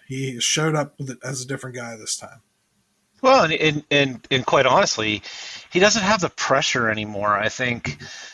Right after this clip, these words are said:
Speaker 2: that he might have felt there for a while. Um, he's not gonna be expected to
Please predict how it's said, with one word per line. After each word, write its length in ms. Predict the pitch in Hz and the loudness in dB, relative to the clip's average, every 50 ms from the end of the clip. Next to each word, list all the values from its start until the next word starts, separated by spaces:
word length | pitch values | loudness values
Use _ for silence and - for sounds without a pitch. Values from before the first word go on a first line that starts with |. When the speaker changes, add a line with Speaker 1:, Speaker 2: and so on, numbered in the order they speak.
| - - | -14 -6
Speaker 2:
that 220 | 110 123 131 120 104 | 0 0 0 0 0
he 140 | 113 127 120 | -4 -6 -2
might 240 | 117 120 117 113 110 | 0 2 2 4 2
have 120 | 113 - | 2 0
felt 320 | - - 120 110 107 - - | 0 2 2 2 2 2 2
there 180 | 113 104 107 | 2 2 2
for 240 | 104 - - 110 107 | 2 0 0 0 0
a 80 | 107 104 | 0 2
while. 480 | 101 104 104 104 101 98 98 104 - - - - - - - _ - | 2 4 4 6 6 4 2 0 0 -4 -16 -20 -20 -20 -20 _ -2
Um, 600 | 113 117 113 110 110 110 107 107 107 104 107 _ _ _ _ - | 0 2 2 4 2 2 0 -2 -4 -10 -14 _ _ _ _ -10
he's 260 | - 139 131 110 117 | -6 -4 -4 -4 0
not 260 | 131 131 151 151 - | 2 4 4 2 2
gonna 200 | - 160 151 156 147 | 0 -6 -6 -4 -4
be 320 | 151 151 156 156 156 156 | -2 0 2 2 2 0
expected 840 | - 123 131 127 - - - - 135 131 123 - - 131 127 110 - | 0 -2 -2 -2 -2 -2 -2 0 2 0 0 0 -4 -6 -6 -4 -6
to 220 | - 123 113 | -6 -6 -6